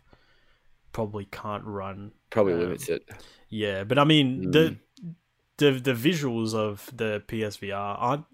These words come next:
Speaker 1: not the worst, they're not the best either, of course, but
Speaker 2: Yeah.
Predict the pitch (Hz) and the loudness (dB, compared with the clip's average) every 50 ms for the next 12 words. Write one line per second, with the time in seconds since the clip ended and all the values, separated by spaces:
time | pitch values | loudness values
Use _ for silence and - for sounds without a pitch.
0 | 277 196 - _ _ _ _ _ _ - - - - - - _ - 156 202 175 | -18 -18 -18 _ _ _ _ _ _ -20 -20 -20 -20 -20 -16 _ -4 -2 -2 -2
1 | 160 123 104 98 90 90 107 135 - - - 117 117 107 107 107 101 - 104 98 | -2 -4 -4 -4 -4 -2 -2 -2 -2 -2 -2 -2 -2 -2 -2 -6 -6 -6 -6 -4
2 | 95 - - - - - - _ _ _ _ _ - 131 113 110 104 113 110 120 | -2 -2 -4 -4 -6 -12 -20 _ _ _ _ _ -4 -4 -4 -2 -2 -2 -2 -2
3 | 131 135 127 117 - - 131 127 143 160 - - - - - - _ _ _ _ | -2 -4 -6 -6 -6 -6 -4 -4 -4 -4 -4 -6 -10 -12 -16 -20 _ _ _ _
4 | _ - 113 113 123 113 107 98 95 92 90 87 | _ -6 0 2 4 4 4 2 0 -4 -6 -8